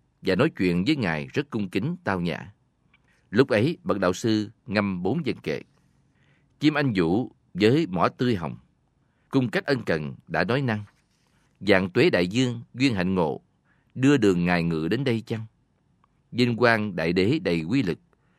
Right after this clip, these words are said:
chúa thượng cần gì phải giáng lâm?" Tin đo bi gia các lá cây.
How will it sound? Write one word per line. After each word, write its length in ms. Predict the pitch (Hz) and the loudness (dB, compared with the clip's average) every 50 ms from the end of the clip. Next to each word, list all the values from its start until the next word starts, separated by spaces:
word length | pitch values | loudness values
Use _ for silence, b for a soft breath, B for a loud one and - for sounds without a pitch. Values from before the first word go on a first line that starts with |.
| _ _ _ _ - | _ _ _ _ 2
chúa 120 | 160 202 | 2 4
thượng 240 | - - 98 95 90 | 4 4 2 2 4
cần 260 | - 95 87 80 82 | 0 0 0 0 0
gì 280 | 90 90 87 82 78 71 | 0 0 0 0 -4 -4
phải 200 | - 87 95 101 | -4 -4 -4 -4
giáng 160 | 107 117 151 139 | -4 -4 -4 -4
lâm?" 120 | 117 98 101 _ _ _ _ _ _ _ _ _ _ _ _ _ _ _ _ _ _ _ _ _ _ _ _ _ _ _ _ - | -6 -8 -8 _ _ _ _ _ _ _ _ _ _ _ _ _ _ _ _ _ _ _ _ _ _ _ _ _ _ _ _ 0
Tin 240 | 143 127 117 113 | 2 2 4 4
đo 340 | 107 110 107 107 104 107 98 - _ - | 4 4 4 4 4 0 -2 -8 _ -4
bi 140 | 110 113 107 | -2 -2 0
gia 380 | 101 113 107 101 98 95 92 | 2 2 2 2 2 -2 -4
các 260 | 90 _ - 117 117 117 | -8 _ -8 -6 -4 -2
lá 100 | 123 135 | -4 -4
cây. 280 | - - 95 92 87 | -4 -4 -6 -6 -6